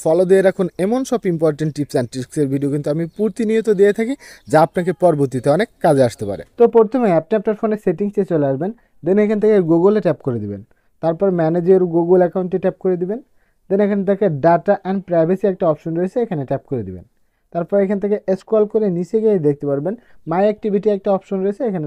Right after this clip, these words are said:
ট্যাপ করে দিবেন। তারপর এখানে একটু নিচে দেখতে পারবেন আপনি Google-এ যা কিছু সার্চ করছিলেন সব কিছু কিন্তু এখানে শো করবে। So,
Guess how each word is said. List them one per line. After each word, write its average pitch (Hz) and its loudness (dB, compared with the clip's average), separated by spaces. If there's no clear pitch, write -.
ট্যাপ 147 -6
করে 110 -8
দিবেন। 90 -14
তারপর 185 2
এখানে 226 -2
একটু 214 -12
নিচে 214 0
দেখতে 151 -4
পারবেন 135 -4
আপনি - -8
Google-এ 196 4
যা 202 6
কিছু 220 -4
সার্চ - -2
করছিলেন 196 -4
সব 156 -4
কিছু 160 -8
কিন্তু 151 -6
এখানে 143 -6
শো 160 -2
করবে। 92 -8
So, - -10